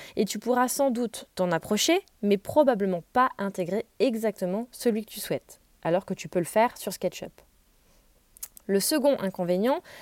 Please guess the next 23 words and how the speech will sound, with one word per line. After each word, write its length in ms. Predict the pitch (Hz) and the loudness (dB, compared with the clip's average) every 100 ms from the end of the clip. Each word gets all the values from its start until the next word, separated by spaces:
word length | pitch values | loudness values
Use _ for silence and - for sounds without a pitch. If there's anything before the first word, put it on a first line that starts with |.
| - - - | -20 -6 4
est 100 | 233 | 6
le 140 | 220 | 6
manque 300 | 226 285 330 | 4 4 4
de 100 | 262 | 2
précision 520 | - - - 240 254 | -2 -6 -2 0 0
technique. 640 | 269 233 - 170 - - _ _ _ - - - - | 0 -2 -2 -6 -8 -16 _ _ _ -20 -20 -6 0
Effectivement, 600 | 214 311 311 - 254 196 | 2 2 0 -2 2 4
l'intérêt 360 | 185 226 262 262 | 4 4 4 4
d'avoir 240 | 220 202 | 4 2
des 120 | 190 | 0
plans 260 | - 285 320 | 0 0 2
consiste 560 | 285 214 - 294 - | 0 -4 -2 -4 0
à 80 | 202 | 0
avoir 200 | 190 208 | 2 0
des 120 | 185 | 0
plans 260 | 175 240 247 - | -2 -2 -4 -4
détaillés 720 | 170 226 226 202 190 269 277 _ - | 0 0 4 4 4 2 0 _ 0
et 100 | 254 | 0
cotés. 400 | - 202 - - _ _ - - - | 2 -4 -4 -8 _ _ -20 -16 -6
Et 80 | - | 0
avec 300 | - 262 285 | 4 6 6
ces 160 | - 240 | 4 2
logiciels, 600 | 196 165 160 240 269 | 2 0 -2 2 2